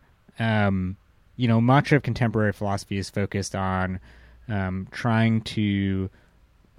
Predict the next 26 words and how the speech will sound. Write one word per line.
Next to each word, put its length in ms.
uh, 160
finely 560
parse 720
English 640
or 240
other 220
natural 420
languages 640
in 140
an 80
attempt 340
to 60
sort 240
of 100
discover 500
what 280
words 480
mean 380
as 220
a 80
way 320
of 160
learning 600
about 340
the 80
world. 420